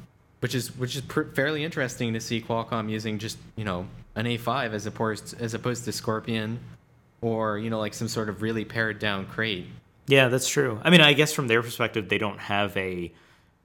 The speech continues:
Speaker 2: right, they're, they're still a, a one design house, and, and that high end,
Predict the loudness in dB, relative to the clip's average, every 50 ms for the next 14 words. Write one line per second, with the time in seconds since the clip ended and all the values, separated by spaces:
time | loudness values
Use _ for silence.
0 | _ _ -6 -4 -2 -2 0 0 0 0 2 0 0 0 2 4 4 4 4 2
1 | 2 0 0 0 0 0 -2 -4 -4 -4 -4 -4 -2 -2 -2 -2 -4 -6 -4 -4
2 | -2 -2 -2 -4 -4 -6 -4 -4 -4 -4 -2 -2 0 2 2 2 2 0 0 0
3 | 0 2 2 2 0 0 -2 -2 -4 -6 -8